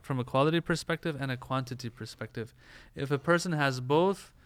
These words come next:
they have religion, according to this. And if they have religion, that means they are religious people. Okay? Ver-, that simple. Um, this, Assalamu alaikum.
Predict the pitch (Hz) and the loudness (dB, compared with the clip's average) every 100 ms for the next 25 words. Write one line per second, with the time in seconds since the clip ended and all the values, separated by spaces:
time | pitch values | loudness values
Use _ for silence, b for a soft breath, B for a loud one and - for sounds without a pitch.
0 | B B B B 131 143 147 143 143 151 | B B B B 2 6 6 6 6 4
1 | 156 - 127 131 127 143 127 127 165 160 | 2 -4 0 2 4 4 6 2 2 -6
2 | - - 123 135 127 127 120 120 165 - | -10 -12 -6 -2 0 -2 -2 -2 -2 -4
3 | - b b b b b 135 135 127 139 | -14 b b b b b -2 -2 0 0
4 | 131 127 131 127 143 165 180 160 143 143 | 2 2 2 2 2 4 2 2 0 0
5 | 135 135 131 127 123 120 123 123 123 131 | 0 0 2 2 0 0 -2 -4 -4 -4
6 | 120 110 104 - - - - 113 - 123 | -2 -4 -8 -16 -20 -20 -14 -12 -6 -6
7 | 123 127 - 131 120 131 123 131 117 117 | -6 -12 -10 -8 -4 -4 -4 -4 -4 -4
8 | 120 - - - - _ _ _ - _ | -6 -12 -20 -20 -20 _ _ _ -20 _
9 | _ - - B B B B B B B | _ -20 -20 B B B B B B B
10 | B B B B B _ _ _ _ _ | B B B B B _ _ _ _ _
11 | - 147 139 139 139 131 B B B B | -2 2 4 4 0 -4 B B B B
12 | B 143 147 180 - - 143 - 117 113 | B -6 -2 0 -2 -10 -14 -10 -8 -8
13 | 107 110 - | -12 -14 -16